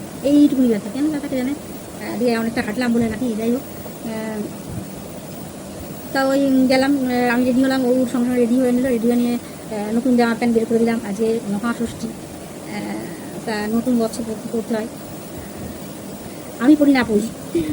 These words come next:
ওনার তো হয়েছে, ওনাকে তো পরতেই হবে নতুন বস্ত্র, অন্যদিন পড়ুক না পড়ুক, আহ, আজকের দিনে পরা তো উচিত। তাই ওর, আহ, বেশি, উম, জামা হয়নি, দুটো সেটই হয়েছে।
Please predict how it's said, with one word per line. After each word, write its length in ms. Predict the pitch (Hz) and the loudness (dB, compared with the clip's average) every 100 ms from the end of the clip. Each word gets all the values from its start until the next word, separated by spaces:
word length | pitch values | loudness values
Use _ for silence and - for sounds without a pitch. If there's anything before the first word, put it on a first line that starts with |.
| 285 - - - - | -4 -6 -12 -12 -4
ওনার 180 | 247 247 | 0 2
তো 80 | 247 | 4
হয়েছে, 220 | 269 262 | 4 4
ওনাকে 200 | 254 247 | 0 0
তো 60 | 247 | 0
পরতেই 240 | 247 240 240 | -2 2 4
হবে 120 | 214 | 4
নতুন 240 | 214 214 | 0 -2
বস্ত্র, 240 | 208 202 - - - - - - - - | -2 -4 -10 -12 -12 -12 -10 -6 -6 2
অন্যদিন 260 | 220 262 302 | 4 6 8
পড়ুক 200 | 294 262 | 8 6
না 120 | 262 | 2
পড়ুক, 220 | 247 285 | 2 0
আহ, 1040 | - - - - - - 196 202 202 190 214 | -2 -10 -12 -10 -12 -8 -6 -4 -6 -6 -4
আজকের 200 | 220 226 | -2 0
দিনে 140 | 233 220 | 0 0
পরা 140 | 214 | -2
তো 100 | 226 | -2
উচিত। 200 | 214 220 202 - - - - - | -4 -4 -8 -8 -10 -10 -10 -4
তাই 240 | 220 226 | -2 2
ওর, 140 | 240 | 2
আহ, 500 | 269 262 247 240 233 226 | 0 0 0 2 2 2
বেশি, 300 | 233 277 320 | 0 4 6
উম, 400 | 311 294 277 269 | 10 8 8 4
জামা 180 | 262 269 | 4 4
হয়নি, 260 | 277 254 269 | 4 4 2
দুটো 180 | 240 262 | 2 0
সেটই 260 | 254 269 | 2 2
হয়েছে। 240 | 247 233 | 0 0